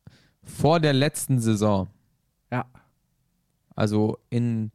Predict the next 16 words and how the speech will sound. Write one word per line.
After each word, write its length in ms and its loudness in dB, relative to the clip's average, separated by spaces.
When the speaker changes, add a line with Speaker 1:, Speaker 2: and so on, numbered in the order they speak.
Speaker 1:
in 180 0
der 160 2
Off-Season 680 -2
zwanzig 500 -8
zwanzig 1040 -12
kam 260 -6
er. 80 -4
F-, 300 -14
äh, 240 0
quasi 240 0
direkt 240 0
im 100 -2
Tausch 320 0
für 180 0
David 360 -2
Silva. 640 0